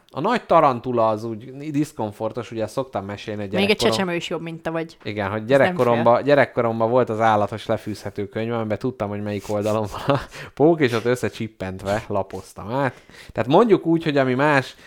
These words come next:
Speaker 1: kiskamaszoknál más miatt ragadnak össze az oldalak, hát nálam ez
Speaker 2: Neked
Speaker 1: ugye
Speaker 2: a félelem
Speaker 1: ne-,
Speaker 2: ragasztott
Speaker 1: a félelem,
Speaker 2: össze az oldalt.
Speaker 1: a verej-, a verítékem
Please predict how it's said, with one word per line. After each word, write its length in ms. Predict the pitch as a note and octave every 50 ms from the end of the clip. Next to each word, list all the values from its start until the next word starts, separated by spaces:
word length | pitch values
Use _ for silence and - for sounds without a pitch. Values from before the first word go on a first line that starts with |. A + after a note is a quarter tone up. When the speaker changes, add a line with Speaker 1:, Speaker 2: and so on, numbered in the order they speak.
| - _
Speaker 1:
kiskamaszoknál 840 | - C#3 C#3 - - C#3+ B2+ A#2+ A#2 A2+ - A#2+ G#2 - A2 G#2+ A2
más 360 | A#2+ B2+ C3+ C3 A#2+ - -
miatt 240 | - A2+ G#2+ G2 -
ragadnak 440 | A2+ A2 G#2+ A2 G#2 G2 G2+ F#2+ -
össze 220 | A#2 G#2+ - -
az 120 | G2 G2+ G#2+
oldalak, 420 | A#2 C#3+ D3 C3+ A#2+ G#2+ G2+ -
hát 380 | - - C#3+ D3 D3 B2+ - -
nálam 400 | G#2+ G#2+ A2 A2 G#2 G2 F#2 E3+
ez 60 | F#3
Speaker 2:
Neked 220 | G3+ F#3+ G3 F3+
Speaker 1:
ugye 120 | - - -
Speaker 2:
a 40 |
félelem 440 | - E3+ E3+ E3+ E3+ E3+ F3 F3 F3
Speaker 1:
ne-, 100 | F#3 D3 D#3+
Speaker 2:
ragasztott 360 | F3 F#3 F3 - - G3 F3+
Speaker 1:
a 20 |
félelem, 520 | - - - D#3 D#3+ D3+ C#3 C3 C3 B2 -
Speaker 2:
össze 100 | - -
az 100 | G2+ F#3
oldalt. 320 | F#3 F#3+ F#3 F3+ B2+ A#2+
Speaker 1:
a 40 | A#2
verej-, 420 | C#3+ D#3+ E3+ E3+ D#3 C#3 C3+ C#3 A#2+
a 100 | A#2+ A#2
verítékem 1000 | B2 F3 G3 F#3+ E3 C#3 B2+ - - C3+ B2+ B2+ B2+ - A2 A2 A2+ A#2 A#2